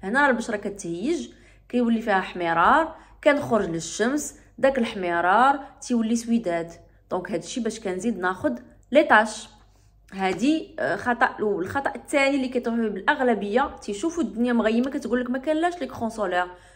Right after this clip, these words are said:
ما كايناش الشمس". لا، لي كرون سولير ديريه واخا تكون مغيمه، لحقاش تيكونوا دوك الاشعه، كاين الاي في اي والاي في بي، دو تيب دو، دو، دو غايون، خصني ضروري نحمي بشرتي منهم. هذه حاجه اخرى. حاجه ثالثه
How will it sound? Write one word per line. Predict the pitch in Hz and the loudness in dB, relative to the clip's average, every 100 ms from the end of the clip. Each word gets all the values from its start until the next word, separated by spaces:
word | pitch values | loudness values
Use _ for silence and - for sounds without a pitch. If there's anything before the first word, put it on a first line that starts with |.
| - | -14
ما | - | -8
كايناش | 330 359 349 381 | -2 2 2 2
الشمس". | 381 - 196 175 - - | -2 -4 -6 -8 -12 -4
لا، | 202 233 247 - - | 0 4 2 0 -8
لي | 220 | -8
كرون | - 226 | -6 -8
سولير | 220 208 226 | -4 -2 0
ديريه | 220 202 226 | 2 0 -2
واخا | 196 196 247 | -4 -6 -8
تكون | 240 220 | -8 -6
مغيمه، | 196 175 175 165 - | -4 -4 -4 -6 -8
لحقاش | - - - 214 | -10 -10 -8 -8
تيكونوا | - 196 196 220 | -6 -8 -6 -4
دوك | 214 196 | -4 -4
الاشعه، | - 190 196 196 139 151 - - - - | -6 -8 -6 -4 -2 -4 -6 -18 -20 -12
كاين | 196 196 | -6 -4
الاي | 196 208 | -2 -2
في | 170 185 | 0 2
اي | 233 | 2
والاي | 220 214 202 | 2 4 4
في | 185 | 2
بي، | 170 170 - - | -4 -6 -8 -6
دو | 202 | -4
تيب | 226 - 196 - | -4 -6 -8 -8
دو، | 170 160 | -6 -6
دو، | 151 165 | -6 -6
دو | 160 | -2
غايون، | 165 170 220 302 - - - - - | 0 4 4 4 0 -16 -20 -20 -20
خصني | - 202 | -10 -2
ضروري | 190 180 185 202 233 233 - - - | 4 4 4 4 2 -2 -12 -12 -8
نحمي | 180 - 185 196 | -8 -6 -4 -4
بشرتي | 190 185 185 165 - 233 - - - _ _ | -4 -8 -6 -8 -6 -6 -6 -16 -20 _ _
منهم. | 208 214 170 156 160 | -4 -2 -4 -6 -10
هذه | 180 202 | -8 -6
حاجه | 226 190 | -6 -6
اخرى. | 180 160 156 - - | -6 -8 -8 -16 -4
حاجه | 269 302 | 2 4
ثالثه | 302 302 277 262 | 4 2 2 0